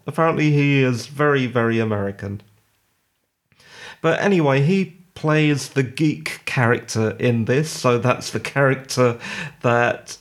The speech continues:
me and most of you out there, I'm assuming, would relate to.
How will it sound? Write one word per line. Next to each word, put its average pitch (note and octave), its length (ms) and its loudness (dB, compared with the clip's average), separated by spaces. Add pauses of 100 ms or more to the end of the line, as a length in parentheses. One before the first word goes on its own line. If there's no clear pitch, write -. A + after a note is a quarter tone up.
me D3+ 520 2
and A#2+ 520 2
most C3+ 380 0
of A#2 160 -2
you C3 240 2
out A#2 260 -2
there, A#2 480 2 (280)
I'm A#2+ 240 0
assuming, B2 840 0 (320)
would B2+ 180 -2
relate B2+ 460 0
to. C3+ 300 0